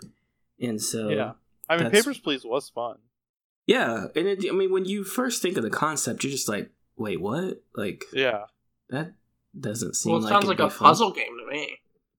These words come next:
Speaker 2: Do you know what Papers, Please is, Ryan?
Speaker 3: Aren't you, like, a Border Patrol,
Speaker 2: Oh,
Speaker 3: uh,
Speaker 2: you do? Okay, I
Speaker 1: Mm-hmm.
Speaker 2: wasn't sure if you had heard of it or
Speaker 3: agent?
Speaker 2: not.
Speaker 3: Yeah, yeah, yeah.
Speaker 1: So, but yeah, it's
Speaker 3: 'Cause, I
Speaker 1: that
Speaker 3: mean,
Speaker 1: one's
Speaker 3: that would
Speaker 1: pretty fun.
Speaker 3: be, wouldn't that be a puzzle type game?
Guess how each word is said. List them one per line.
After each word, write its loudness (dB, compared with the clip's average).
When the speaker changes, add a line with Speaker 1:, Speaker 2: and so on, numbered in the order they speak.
Speaker 2:
Do 2
you 4
know 4
what -4
Papers, -6
Please -6
is, -6
Ryan? -14
Speaker 3:
Aren't -6
you, 2
like, -2
a 4
Border -2
Patrol, -6
Speaker 2:
Oh, 10
Speaker 3:
uh, 4
Speaker 2:
you -2
do? -4
Okay, -2
I 2
Speaker 1:
Mm-hmm. 6
Speaker 2:
wasn't 0
sure -2
if -6
you -4
had -4
heard -2
of -8
it -8
or -8
Speaker 3:
agent? -8
Speaker 2:
not. -16
Speaker 3:
Yeah, 0
yeah, 0
yeah. -14
Speaker 1:
So, -10
but -2
yeah, -4
it's -6
Speaker 3:
'Cause, 0
I 4
Speaker 1:
that 6
Speaker 3:
mean, 2
Speaker 1:
one's 2
Speaker 3:
that 12
would 6
Speaker 1:
pretty -2
fun. -2
Speaker 3:
be, -20
wouldn't 2
that 4
be 2
a 2
puzzle 0
type 2
game? -4